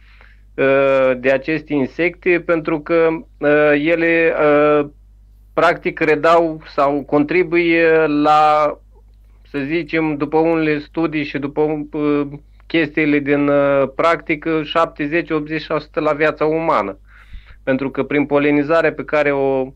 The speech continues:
realizează, asigură, ă, produsele alimentare de care avem nevoie și, ă, care în mare parte provin din, ă, agricultură. Vorbim de, de produsele care se cultivă, de, atât, ă, de, de cele,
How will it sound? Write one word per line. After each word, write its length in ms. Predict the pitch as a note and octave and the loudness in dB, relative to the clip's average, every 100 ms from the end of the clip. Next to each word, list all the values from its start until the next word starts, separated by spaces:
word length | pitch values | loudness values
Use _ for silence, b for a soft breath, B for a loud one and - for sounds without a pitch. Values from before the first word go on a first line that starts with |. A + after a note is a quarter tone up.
| B B B - | B B B -6
realizează, 1160 | C3 C3+ C3+ C3+ C3+ E3+ F3 D#3+ F3 F3 F3 | 0 0 0 -2 0 2 0 0 -2 0 0
asigură, 840 | E3 D3+ D3 F3 D#3+ E3+ E3 E3 E3+ | 0 -2 -2 -4 0 0 2 2 2
ă, 180 | D#3 D#3+ | 0 0
produsele 640 | D3 D3 C#3+ E3 - D3+ | 0 -2 -2 -6 -2 0
alimentare 580 | D3 D3 C#3+ C#3 D#3 D3+ | 0 0 -2 0 0 0
de 140 | D3 | -4
care 400 | D3 D3 D3 D3+ C#3+ | -2 0 0 0 0
avem 280 | C#3 D3 | 0 0
nevoie 500 | D3 C#3 C3+ D#3 D#3 | 0 -2 0 0 0
și, 280 | D3 - D3 D#3 | -4 -8 -8 -4
ă, 260 | D#3 D3 - | -4 -4 -4
care 260 | D3 D3 | -2 0
în 100 | C#3+ | 0
mare 220 | C#3+ D3+ D3 | 0 0 0
parte 320 | D3 D3 D3 | -2 -2 -4
provin 360 | C#3+ B2+ C#3+ | -6 -4 -2
din, 220 | C#3 C#3 C#3 | -2 -2 -2
ă, 340 | C#3 C#3 C3+ | -2 -2 -2
agricultură. 800 | C#3 C3+ C#3+ D3 D3 C#3+ G#2+ F#2+ - - - - - - - | -2 -2 -4 -4 -8 -2 -2 -4 -10 -20 -20 -20 -20 -20 -14
Vorbim 520 | A2+ A#2+ C3 D3 D3 | -2 -2 0 0 0
de, 340 | C3+ C3+ C3+ | 2 2 2
de 140 | B2+ B2+ | 0 -4
produsele 800 | B2+ C3 C#3+ D3+ D3+ D3 D3 D3 - | -4 -4 -4 -8 -6 -2 -2 -4 -10
care 280 | - C#3+ C#3+ | -4 -4 -4
se 160 | C#3+ D3+ | -6 -8
cultivă, 460 | D#3 D3 A#2+ G2 | -6 -6 -6 -6
de, 300 | G#2 B2 C3+ - B B B B | -6 -4 -6 -8 B B B B
atât, 420 | - - C3+ C3+ | -6 -4 -4 -4
ă, 280 | C3+ C3+ C3 | -2 2 2
de, 880 | A#2+ B2 B2 B2 A#2+ A#2 A2+ A2+ A2+ | 0 0 2 2 2 2 2 0 -2
de 180 | A2+ B2 | -4 -4
cele, 580 | - C3 A#2+ A#2 A2 | -2 0 0 -2 -4